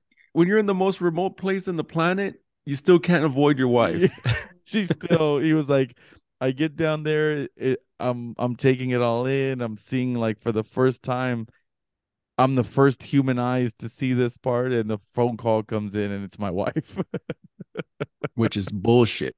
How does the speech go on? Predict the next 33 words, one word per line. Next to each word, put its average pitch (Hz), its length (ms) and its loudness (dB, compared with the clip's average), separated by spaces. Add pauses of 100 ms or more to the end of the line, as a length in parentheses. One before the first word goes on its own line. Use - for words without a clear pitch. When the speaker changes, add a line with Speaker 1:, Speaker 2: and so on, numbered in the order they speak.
Speaker 1:
because - 500 -4 (680)
I 131 100 2
can't 135 240 0
get 110 160 0
signal 110 360 0
in 98 100 -2
certain 107 280 -4
places 104 400 -2
in 95 140 -2
town. 104 340 0
Speaker 2:
Oh. 113 340 -4
Speaker 1:
And 107 100 -2
this 113 80 0
motherfucker's 113 560 0 (500)
in 117 120 -4
the 117 140 2
deepest 131 600 2
part 120 240 2
of 117 80 0
the 104 80 -2
planet. 113 580 -4
Speaker 2:
How, 180 340 -4 (260)
I 208 60 0
was 247 180 -2
thinking 196 340 0
that, 120 160 0
do 117 100 -4
they 165 140 2
just 214 180 -4
have 202 180 -2
to 180 100 -2
have 156 180 0
a 131 80 -4